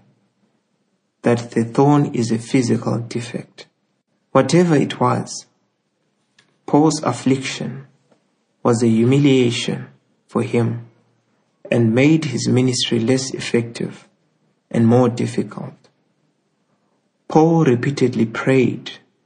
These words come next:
to be rid of it, yet God did not respond favorably to these requests.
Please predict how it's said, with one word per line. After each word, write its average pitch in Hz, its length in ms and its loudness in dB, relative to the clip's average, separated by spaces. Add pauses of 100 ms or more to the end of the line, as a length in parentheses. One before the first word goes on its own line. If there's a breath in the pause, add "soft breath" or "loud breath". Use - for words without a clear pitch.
(440)
to 117 100 0
be 113 140 0
rid 131 320 2
of - 240 -4
it, - 260 -10 (1000)
yet 123 320 0
God 143 320 2 (160)
did - 200 -6
not 120 280 -2
respond 117 520 -2
favorably - 840 -4 (520)
to 120 100 0
these 117 360 0
requests. - 600 -10